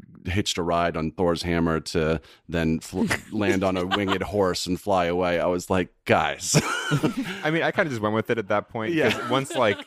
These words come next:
Speaker 3: once, like, a thousand portals opened up
Speaker 2: Yeah.
Speaker 3: and
Speaker 1: Yeah.
Speaker 3: everybody from every movie ever appeared, it was just like, Okay, this is what this is. This is just gonna be
Speaker 1: Yeah, the
Speaker 3: all
Speaker 1: Reservoir
Speaker 3: the
Speaker 1: Dogs showed up.
Speaker 3: Yeah,
Speaker 1: It was
Speaker 3: just every single thing you've ever seen in all of these movies is now gonna just be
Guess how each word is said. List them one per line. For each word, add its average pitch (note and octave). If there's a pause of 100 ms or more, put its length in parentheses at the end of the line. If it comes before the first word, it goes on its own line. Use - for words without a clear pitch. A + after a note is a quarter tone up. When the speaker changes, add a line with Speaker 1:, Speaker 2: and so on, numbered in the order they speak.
(120)
Speaker 3:
once, A#2+
like, C#3
a G2+
thousand G2
portals G2+
opened G2
up G2
Speaker 2:
Yeah. G#2
Speaker 3:
and G2+
Speaker 1:
Yeah. A#2
Speaker 3:
everybody G#2+
from G2+
every F#2
movie F#2+
ever F2+
appeared, A2+
it G#2
was G#2+
just G#2+
like, G#2
Okay, F#3
this C3+
is C3+
what G#2+
this F#2+
is. E2+
This A2
is A2
just G#2+
gonna G#2
be F2 (120)
Speaker 1:
Yeah, F#2
the G#2
Speaker 3:
all A#2 (160)
Speaker 1:
Reservoir A2
Speaker 3:
the G2
Speaker 1:
Dogs G2+
showed G2+
up. G2
Speaker 3:
Yeah, -
Speaker 1:
It D3+
was B2+
Speaker 3:
just - (140)
every C3+
single B2 (220)
thing A#2+
you've G#2+
ever G#2
seen G#2
in G2+
all G2
of F#2+
these G2
movies G2
is F#2+
now F#2
gonna F#2
just F2
be F2